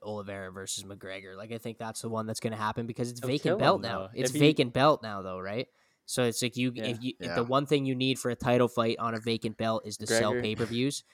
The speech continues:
Speaker 1: So you need McGregor. McGregor's gonna get dummied. He's gonna get dummied. I honestly
Speaker 3: Yeah,
Speaker 1: think
Speaker 3: he's gonna
Speaker 1: he's
Speaker 3: get
Speaker 1: gonna,
Speaker 3: tore apart.
Speaker 1: unless he comes back
Speaker 2: He's
Speaker 1: in and fights fucking Cowboy again, McGregor's getting dummied by almost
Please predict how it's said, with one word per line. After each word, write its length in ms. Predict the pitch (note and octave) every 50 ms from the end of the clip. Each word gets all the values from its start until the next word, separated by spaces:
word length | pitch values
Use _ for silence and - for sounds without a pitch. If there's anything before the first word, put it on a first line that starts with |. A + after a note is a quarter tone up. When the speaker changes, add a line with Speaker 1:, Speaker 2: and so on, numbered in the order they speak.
| _ _ _
Speaker 1:
So 120 | - - A#2+
you 60 | A#2
need 160 | A2+ A#2 A#2 A2+
McGregor. 280 | A2+ G#2 A#2 A#2 A#2
McGregor's 460 | A#2 A#2 B2 B2 D3 D#3+ E3+ F3 D#3+
gonna 120 | C#3+ C3+ A#2+
get 160 | A2+ A2 -
dummied. 180 | - A2+ G#2 - - _ _ _ _ -
He's 120 | A#2+ A2+
gonna 180 | - C#3+ C#3 C3
get 200 | B2+ A#2+ A#2+ -
dummied. 280 | C3 A2 G#2+ G2 F2 -
I 160 | - C3+ D3+
honestly 220 | E3+ F3+ F3 D3+ C#3
Speaker 3:
Yeah, 80 | C3
Speaker 1:
think 120 | C3 A#2+ C#3+
Speaker 3:
he's 60 | C#3 C3+
gonna 100 | C#3+ C3+ C#3
Speaker 1:
he's 40 | C3
Speaker 3:
get 100 | C#3 A#2+ - -
Speaker 1:
gonna, 0 | - -
Speaker 3:
tore 240 | - A2+ A2+ A2 G#2+ G#2
apart. 340 | F#2 G2 G2+ G#2 G#2 G2+ - _ _ _ _ _ _ _
Speaker 1:
unless 320 | - D#3+ D#3 D#3+ F3+ F#3 F#3
he 100 | G3+ F#3+
comes 280 | F3+ F#3+ F3 E3 E3 C#3+
back 240 | - D#3 D3 D3 C3+
Speaker 2:
He's 100 | A#2 B2
Speaker 1:
in 140 | C3+ C#3+
and 100 | D3+ C#3+
fights 300 | - - B2+ B2+ C#3 C3+
fucking 320 | - - C3+ C3 - B2+ B2
Cowboy 440 | - - A#2 A#2+ B2+ C3 C#3 C#3+ C#3+
again, 360 | C#3+ C3+ C#3 D3+ F3 F#3 F3+ B2+
McGregor's 420 | B2+ C3 A#2+ C3 C3 D3 D3 D3+ C#3
getting 220 | C#3+ D3 B2+ B2+
dummied 320 | A#2 C3 B2 B2+ C3 B2+ A#2
by 160 | A2 A2+ A2+
almost 320 | A#2 A#2 A#2+ A#2+ A#2+ -